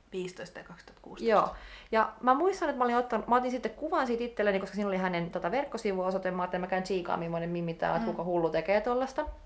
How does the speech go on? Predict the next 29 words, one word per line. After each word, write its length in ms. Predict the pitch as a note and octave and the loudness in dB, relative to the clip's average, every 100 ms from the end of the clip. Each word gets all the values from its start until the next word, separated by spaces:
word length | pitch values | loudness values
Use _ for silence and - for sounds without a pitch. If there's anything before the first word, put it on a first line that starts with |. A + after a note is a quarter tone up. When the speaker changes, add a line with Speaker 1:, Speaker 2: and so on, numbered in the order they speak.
| - - - - - | -20 -20 -20 -20 -6
Speaker 2:
Koska 200 | G3+ G#3 | 2 6
mun 180 | G#3 A3 | 6 6
ensimmäinen 360 | A3 G3+ F#3 | 4 4 2
mielikuva 360 | F#3 F3+ F3+ D3+ | 4 4 4 0
siis 180 | E3+ E3+ | -2 -2
on 120 | E3+ | 0
se, 80 | F3+ | 0
että, 160 | E3+ - | -2 -4
että 120 | F#3+ | -6
sä 60 | - | 0
kävelet 320 | F3 E3+ F3 | 2 2 2
teitä 280 | F#3 F3 - | 2 2 2
pitkin, 500 | - - - F3+ - | -4 -8 -8 -8 -8
niinku 220 | G3+ F#3 - - - | -12 -12 -14 -6 2
päästä 300 | F3 F3 - | 4 4 2
Speaker 1:
Mm. 20 | |
Speaker 2:
päähän. 440 | - - - A3 A3 - - - - - - - - - - _ _ G#3+ | 0 2 0 -2 -2 -14 -18 -18 -16 -16 -18 -20 -20 -20 -20 _ _ 2
Ja 320 | G3 G3 - - - | 4 4 2 -6 -2
tota, 400 | G#3 G#3 G3+ - G#3+ - - - - | 4 6 6 4 -2 -4 -6 -8 -8
<laughs> 500 | - - - - - | -12 -14 -16 -20 -6
sit 180 | F4 | 0
mä 80 | G#4 | 4
lähdin, 320 | E4+ C#4+ A#3+ - - - - - - | 6 4 2 -2 -12 -20 -20 -6 2
äh, 180 | A#3 A3+ | 4 6
saman 360 | E4+ F#4 D4 | 4 4 4
vuoden 420 | A#3 G#3 G3 G3 G3 - | 8 8 8 4 0 -14
syksyllä 560 | - - D#4+ - F3 - | -10 -6 -6 -4 -4 -4
Tromssaan 840 | - A#3 G#3 E3+ - - B3 D#4+ D#4+ | 0 2 2 0 -6 -2 -2 -2 -6
Speaker 1:
Mm. 220 | A3+ A3+ | -8 -8